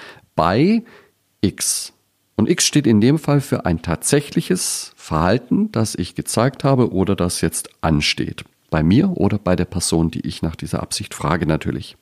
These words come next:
Ich kann auch anders hilfreich fragen. Es geht ja nur darum, an die Absicht heranzukommen. Ähm, wenn ich zum Beispiel frage,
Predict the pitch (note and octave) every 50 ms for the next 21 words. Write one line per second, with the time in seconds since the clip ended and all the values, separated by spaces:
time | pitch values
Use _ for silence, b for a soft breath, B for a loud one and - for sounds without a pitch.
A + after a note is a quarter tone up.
0 | _ _ _ _ B B B B B B B B B B B B B B B B
1 | B B B B - - E3 F3+ E3 - - - B2+ C#3 E3+ E3+ C3+ - - -
2 | F#2+ F2+ E2 - - - E2 E2+ - - - E2 D#2+ D#2+ F2 G#2 C#3 D3+ D3 B2+
3 | - - A#2+ A#2+ - B2 A#2 A#2 B2+ C3 B2+ A2 A2+ A#2 A2+ A#2 A#2 - - -
4 | _ _ - - A2+ G#2 G2 G2+ - - _ - B2+ - - - - G2 F2 -
5 | - G2 E2+ - D#2+ D#2+ D#2 - - G2+ - - A#2 A#2 C3 D3 E3 E3+ B B
6 | B B B B B B B B B _ _ - G2+ G2+ G2+ G2 G2+ G2+ F#2 -
7 | - - G#2 A2 A2 A#2 A2 - - - - G#2+ F#2 F#2+ F#2 F#2 G#2+ - - -
8 | A#2+ A#2 A2+ G2+ - - - F#2+ F#2 F#2 F#2+ G2 F#2+ G#2 G#2 G2+ F#2+ F#2+